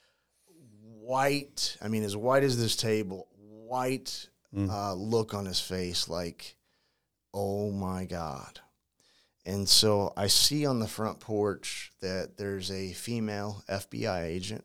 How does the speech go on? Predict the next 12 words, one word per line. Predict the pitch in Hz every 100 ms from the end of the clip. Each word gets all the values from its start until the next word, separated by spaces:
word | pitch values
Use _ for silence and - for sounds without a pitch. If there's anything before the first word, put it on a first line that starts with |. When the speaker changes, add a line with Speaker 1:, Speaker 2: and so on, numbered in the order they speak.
| -
Speaker 2:
Mm-hmm. | 101 98 104 107
Speaker 1:
um, | 95 98 90 87 90 95 _ _ _ _ _ _ _ _ _ _ _ _ _ _
bulletproof | 123 131 143 143 135 123
vest, | 101 110 117 - - - _ _ -
weapons | 98 107 110 127 117
drawn. | 104 98 85 101 110 _ _ _ _ _ _ _ _ _ - -
And | 101 95 101 98 95
I | 104
go | 101 110
to | 113
the | 117
door. | 101 104 120